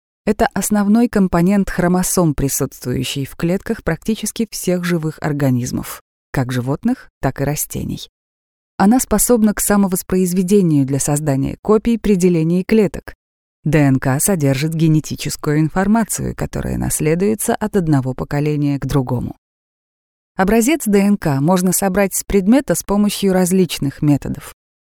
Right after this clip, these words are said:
включая мазок, соскоб, вырезание кусочков ткани, биопсия и удаление поверхностных загрязнений с помощью клейкой ленты. Полученный образец помещается в небольшую пробирку вместе с химическими веществами,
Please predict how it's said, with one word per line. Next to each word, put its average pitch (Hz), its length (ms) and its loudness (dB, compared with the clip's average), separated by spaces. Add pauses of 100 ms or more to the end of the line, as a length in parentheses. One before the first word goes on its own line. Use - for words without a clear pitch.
включая 135 500 -4
мазок, 151 540 2 (260)
соскоб, - 560 -2 (360)
вырезание 160 580 2
кусочков - 560 -6
ткани, 214 500 0
биопсия 208 640 0 (440)
и 269 100 -2
удаление 214 580 2
поверхностных 170 720 0
загрязнений 160 720 0
с - 60 -6
помощью 147 460 -2
клейкой 143 520 0
ленты. 147 500 -2 (640)
Полученный 185 580 2
образец 180 500 0
помещается 180 680 0
в 165 60 -2
небольшую 175 580 0
пробирку 196 560 0
вместе 147 360 0
с - 40 -8
химическими 147 680 -2
веществами, 190 720 0